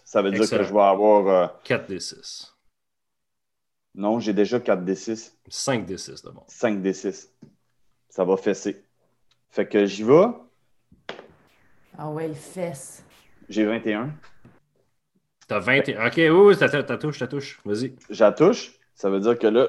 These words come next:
Speaker 1: je brasse mes cinq D six.
Speaker 2: Après ça, ça va être à Willow, fait que prépare-toi.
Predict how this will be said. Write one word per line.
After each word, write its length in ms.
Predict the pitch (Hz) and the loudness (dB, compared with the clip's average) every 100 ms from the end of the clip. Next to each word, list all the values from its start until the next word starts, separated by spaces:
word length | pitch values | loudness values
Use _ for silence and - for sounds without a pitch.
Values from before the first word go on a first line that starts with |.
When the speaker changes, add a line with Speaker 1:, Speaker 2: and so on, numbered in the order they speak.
| - | 0
Speaker 1:
je 160 | 104 117 | 2 6
brasse 720 | 104 127 143 127 104 - - - _ - | 8 10 10 8 2 -6 -20 -20 _ 0
mes 220 | 107 113 | 2 2
cinq 580 | - - 139 139 127 110 | 2 4 4 4 -2 -4
D 200 | 98 113 | 0 0
six. 520 | 113 123 151 151 - | 0 -2 -4 -4 -12
Speaker 2:
Après 260 | 104 - 110 | -8 -6 -6
ça, 160 | - | -6
ça 140 | 135 117 | -6 -4
va 80 | 107 | -2
être 100 | 110 | 0
à 80 | |
Willow, 380 | 104 101 101 104 | 4 4 4 0
fait 180 | 104 95 | -2 -8
que 220 | - 92 | -6 -6
prépare-toi. 560 | 90 98 98 - 101 | -8 -12 -14 -12 -16